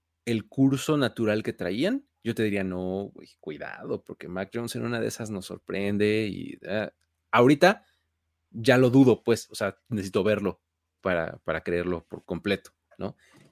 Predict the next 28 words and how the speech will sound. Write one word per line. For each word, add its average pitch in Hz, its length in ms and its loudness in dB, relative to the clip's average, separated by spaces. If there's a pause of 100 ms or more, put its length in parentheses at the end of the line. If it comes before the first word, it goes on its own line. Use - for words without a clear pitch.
Creo 135 140 -2
que 165 100 2
eso 170 140 0
es 160 60 -2
lo 131 100 4
único 117 400 0
que, 85 380 -12
que 87 120 -8
yo 92 140 -2
diría 90 320 -4
en, 87 300 -16
eh, - 160 -20 (500)
como 85 220 -20
en 82 120 -16 (100)
contra. 98 580 -4 (560)
Y 98 80 -8
fíjate, 104 320 -2 (160)
eh, - 200 -12
eh, - 180 -12
es-, 123 240 -2
esto 139 180 -2
es 139 60 2
un 147 80 4
poco 139 240 4
también 120 320 4
mi, 127 160 4
mi 110 160 -2
argumento 98 420 -4